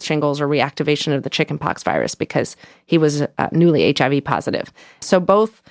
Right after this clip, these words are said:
uh, those patients would not have been identified through traditional screening mechanisms, and we were able to link them to care. Of the, uh, other patients, about half of them who we diagnosed with H I V already have a known history of H I V and are in treatment.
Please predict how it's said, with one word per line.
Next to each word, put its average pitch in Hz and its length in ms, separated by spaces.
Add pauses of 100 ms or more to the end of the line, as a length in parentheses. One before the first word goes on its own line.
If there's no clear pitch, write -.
(240)
uh, 160 220
those 180 220
patients 175 340
would 170 120
not 156 220
have 170 100
been 165 120
identified 143 640
through 147 200
traditional 147 440
screening - 400
mechanisms, 147 720
and 156 200
we 160 100
were 156 100
able 156 240
to - 120
link 135 260
them 131 160
to - 80
care. - 340 (400)
Of 202 300
the, 190 440
uh, 160 260
other 294 240
patients, 190 640 (260)
about 208 260
half 180 360
of 196 100
them 175 340
who 196 80
we 175 180
diagnosed 160 480
with 151 100
H 143 200
I 143 120
V 143 220 (320)
already 185 280
have 165 140
a 165 40
known 156 220
history 202 400
of 196 80
H 196 180
I 185 140
V 175 220
and 156 140
are 143 140
in 147 140
treatment. 208 520